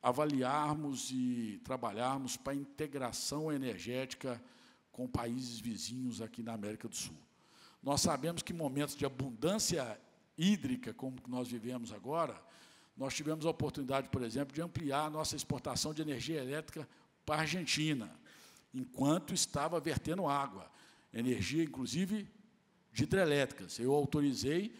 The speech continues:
com a condição de que a hora que parasse de verter água em Furnas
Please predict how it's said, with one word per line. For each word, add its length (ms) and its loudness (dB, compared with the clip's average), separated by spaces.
com 140 4
a 40 2
condição 920 2
de 100 -6
que 160 -2
a 120 6
hora 260 4
que 100 -8
parasse 520 2
de 80 -2
verter 500 0
água 440 0
em 100 -2
Furnas 760 0